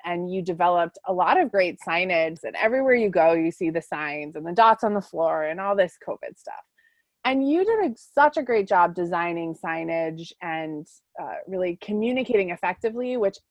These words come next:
I think is so important because there are people who wanna feel safe when they come in, but you created some awesome signs for that and some awesome products for that. And I was like,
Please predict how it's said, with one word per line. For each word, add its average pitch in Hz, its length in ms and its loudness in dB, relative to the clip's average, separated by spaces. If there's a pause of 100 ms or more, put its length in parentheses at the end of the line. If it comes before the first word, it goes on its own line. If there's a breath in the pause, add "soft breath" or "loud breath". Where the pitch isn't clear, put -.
(220)
I 170 60 -6
think 208 220 -2
is - 160 -6
so 214 180 6
important 180 500 -4
because 185 220 -8
there 175 120 -4
are 160 200 -4
people 202 320 -10
who 185 120 -8
wanna 165 280 -8
feel 254 260 -6
safe 262 300 -6
when 269 100 -6
they 269 120 -10
come 277 200 -8
in, 277 200 -4
but 196 200 4 (360 soft breath)
you 277 140 2
created 320 380 2
some 285 100 0
awesome 247 320 0
signs 269 400 -2
for 214 120 -2
that 170 260 4
and 180 100 -4
some 202 120 -6
awesome 208 240 -4
products 202 340 2
for 180 100 -6
that. 143 180 0
And 180 80 -6
I 170 80 -6
was 175 100 -8
like, 180 180 -14